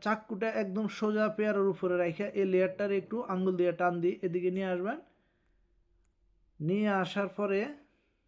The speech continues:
এখানে নিয়ে আসবেন। নিয়ে আসার পরে এবার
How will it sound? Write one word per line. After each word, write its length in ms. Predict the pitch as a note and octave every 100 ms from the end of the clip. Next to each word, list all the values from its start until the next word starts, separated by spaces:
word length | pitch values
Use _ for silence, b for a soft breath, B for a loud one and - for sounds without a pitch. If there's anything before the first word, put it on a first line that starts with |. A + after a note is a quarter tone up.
| _ _ _ _ _ _ _ _ _ _ _ _ _ _ _ _ E3
এখানে 280 | F3 F3+
নিয়ে 180 | F3 E3
আসবেন। 220 | C3+ A#2+
নিয়ে 200 | C#3 G3+
আসার 320 | G3 F3+ G3+ F#3+
পরে 260 | G#3 G3+
এবার 140 | G3